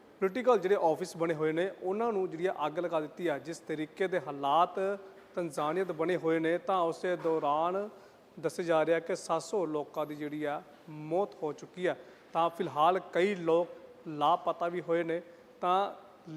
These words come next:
ਲਗਾਤਾਰ ਜਿਹੜੇ ਹਾਲਾਤ ਤੰਜ਼ਾਨੀਆ 'ਚ ਖਰਾਬ ਹੁੰਦੇ ਨਜ਼ਰ ਆ ਰਹੇ ਨੇ। ਮਸਲਾ ਇਹ ਸੀਗਾ ਕਿ ਉੱਥੇ,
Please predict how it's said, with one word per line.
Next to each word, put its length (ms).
ਲਗਾਤਾਰ 600
ਜਿਹੜੇ 200
ਹਾਲਾਤ 540
ਤੰਜ਼ਾਨੀਆ 680
'ਚ 180
ਖਰਾਬ 380
ਹੁੰਦੇ 240
ਨਜ਼ਰ 320
ਆ 140
ਰਹੇ 100
ਨੇ। 140
ਮਸਲਾ 420
ਇਹ 140
ਸੀਗਾ 440
ਕਿ 100
ਉੱਥੇ, 400